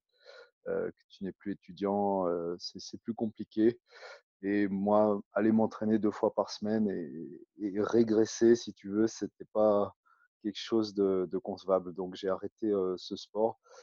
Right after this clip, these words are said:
Je, j'aurais pas, c'est difficile pour moi de faire un sport comme la natation juste en loisir. Donc, euh, voilà. Alors, au niveau sportif, ensuite, je me suis dirigé un peu vers le fitness et la musculation que j'ai pratiqué, euh, bah,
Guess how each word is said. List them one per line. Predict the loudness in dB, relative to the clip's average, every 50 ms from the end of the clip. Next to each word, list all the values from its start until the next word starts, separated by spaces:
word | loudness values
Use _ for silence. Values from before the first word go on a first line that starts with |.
| _ _ _ _
Je, | -12 -8 -6 -4 -4 -6
j'aurais | -8 -8 -10 -8 -8 -8 -10 _ -6
pas, | -4 -2 0 0 -2
c'est | -2 -6 -8 -6
difficile | -6 -8 -8 -8 -10 -10 -10 -2
pour | -2 0 2
moi | 2 2
de | 2 0 -4
faire | -6 -6 -4 -4
un | -4
sport | -6 -8 _ -12 -12 -12 -10
comme | -10 -8 -6
la | -6 -4
natation | -4 -6 -6 -8 -10 -14 -14 -10 -8 -8 -8
juste | -8 -10 -14 -16 -10 -10
en | -6
loisir. | -2 -2 -2 -2 -4 -8 -12 -12 _ _ _ _ _ -20 -20 -20 -20 -20 -20 _ _ _ _ -8
Donc, | -4 -4 -4 -4 -6 _ 4
euh, | 4 6 6 4 2 0 0 -2 -2 -2 -4 -4 -4 -4
voilà. | -6 -2 2 4 6 6 6 6 4
Alors, | 4 4 2 0 0 -2
au | 0 2
niveau | 2 4 4 4
sportif, | 2 0 -10 -10 -10 -10 -10 -10 -10 -6 -6
ensuite, | -6 -6 -6 -6 -6 -6 -6 -4
je | -8 -8
me | -8 -8
suis | -8 -12 -16 -16 -8
dirigé | -4 -4 -4 -4 -4 -2 -4
un | -4 -4 -4 -8
peu | -6
vers | -2 -2 0 0
le | 0 -2 -4
fitness | -6 -14 -20 _ -12 -10 -10 -10 -10 -8
et | -8
la | -6 -6
musculation | -8 -10 -12 _ -12 -12 -12 -12 -10 -6 -6 -6 -6 -6 _ _ _ _ _ _ _ _ _ _ _ _ _ -18
que | -12
j'ai | -12 -12
pratiqué, | -12 _ -10 -10 -10 -10 -20 _ -8 -4 -2
euh, | -2 0 0 0 -2 -4 -4 -6 -8 -10 -12
bah, | -14